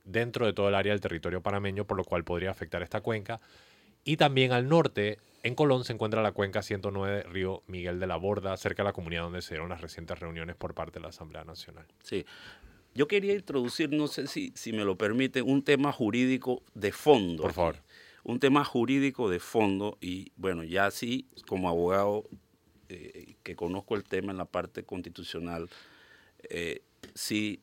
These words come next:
Speaker 2: eh, lo digo que no entiendo por qué no se quiere debatir. Eh, de parte de la mina hay un silencio absoluto.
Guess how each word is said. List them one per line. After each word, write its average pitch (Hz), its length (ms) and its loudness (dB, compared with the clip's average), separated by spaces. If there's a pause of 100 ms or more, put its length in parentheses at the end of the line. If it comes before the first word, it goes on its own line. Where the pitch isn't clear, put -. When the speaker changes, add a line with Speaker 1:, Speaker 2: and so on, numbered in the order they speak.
Speaker 2:
eh, 90 320 -14 (260)
lo 90 220 -4
digo 101 280 -2
que - 200 -8 (240)
no 104 240 -2
entiendo 110 540 0
por 90 180 -6
qué 95 160 -2
no 98 140 -6
se 101 120 -12
quiere 107 200 -6
debatir. 90 480 -4 (1000)
Eh, 80 1120 -8
de 85 120 -10
parte 101 340 0
de 101 80 2
la 90 140 0
mina 104 300 -2
hay 101 160 -2
un 104 160 -4
silencio 98 500 -6
absoluto. 123 640 -6